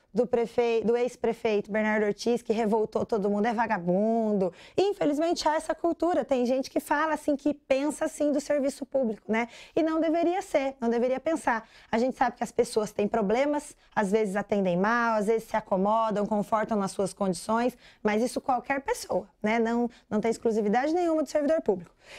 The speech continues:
E a importância do servidor público é que ele é descompromissado com um político, com uma pessoa,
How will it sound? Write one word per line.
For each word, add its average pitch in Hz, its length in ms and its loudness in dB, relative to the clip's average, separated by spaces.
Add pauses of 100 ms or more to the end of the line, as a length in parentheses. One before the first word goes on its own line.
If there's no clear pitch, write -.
E 311 80 2
a 359 80 0
importância 415 560 0
do 220 60 -2
servidor 196 400 0
público 320 400 0
é 302 60 -2
que 330 120 -6
ele 311 120 2
é 320 80 0
descompromissado 311 1300 -2 (440)
com 302 400 0
um 311 160 2
político, 330 800 0 (240)
com 277 220 2
uma 269 140 -2
pessoa, 285 800 0